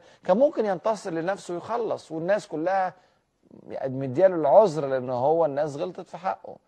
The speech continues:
فهو ممكن المجتمع وعرف المجتمع يعذره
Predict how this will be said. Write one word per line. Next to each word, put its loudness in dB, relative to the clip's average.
فهو 2
ممكن -4
المجتمع 2
وعرف 8
المجتمع -4
يعذره 8